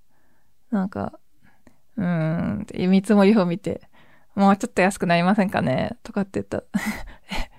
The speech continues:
「え、え、ど、ど、ど、ど、ど、どのくらいでしょうか」って言うから、「うーん、何万とか」って言うと、<laughs> 「え、え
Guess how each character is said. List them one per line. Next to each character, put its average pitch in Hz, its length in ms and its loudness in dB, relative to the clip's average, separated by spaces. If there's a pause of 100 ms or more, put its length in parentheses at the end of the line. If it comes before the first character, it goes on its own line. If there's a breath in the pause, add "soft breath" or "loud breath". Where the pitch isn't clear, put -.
(160)
「え、 240 80 4
え、 214 40 2
ど、 240 200 2
ど、 226 280 4
ど、 233 500 4
ど、 247 360 6
ど、 240 500 2
ど 233 160 4
の 277 120 4
く 277 100 0
ら 294 100 8
い 277 80 6
で 277 80 4
し 269 140 2
ょ - 20 6
う 269 40 2
か」 240 120 4
っ - 40 4
て - 80 -14
言 214 80 -2
う - 20 -4
か 190 120 -4
ら、 202 180 -4 (460 loud breath)
「う 214 60 4
ー - 20 8
ん、 196 280 8
何 185 120 4
万 196 200 4
と 233 80 -2
か」 202 420 4
っ - 20 -20
て - 360 -6 (100)
言 208 260 6
う 202 40 2
と、 190 480 0 (100)
<laughs> 190 480 6 (300 loud breath)
「え、 247 180 4
え 254 60 6